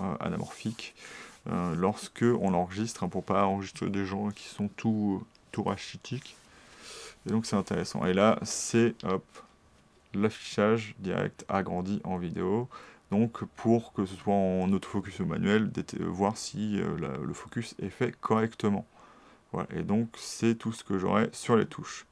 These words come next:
Et donc comme je vous l'ai dit, si je modifie un des paramètres, il faudra que je le remodifie sur toute ma liste, euh, de, euh, custom, euh, trois.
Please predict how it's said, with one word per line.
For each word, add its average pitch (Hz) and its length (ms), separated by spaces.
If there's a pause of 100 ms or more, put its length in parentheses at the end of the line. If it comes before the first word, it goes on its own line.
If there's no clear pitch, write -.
(120)
Et 92 80
donc 113 220
comme 101 160
je 90 40
vous 92 60
l'ai 90 120
dit, 123 240 (400)
si - 240
je 113 60
modifie 113 340
un 104 80
des 101 100
paramètres, 98 420
il - 40
faudra 107 240
que 98 60
je - 40
le 95 60
remodifie 98 580 (100)
sur - 260
toute - 280
ma 107 120
liste, 107 420 (540)
euh, 98 260
de, 95 280
euh, 123 360
custom, 113 640
euh, 92 400
trois. - 300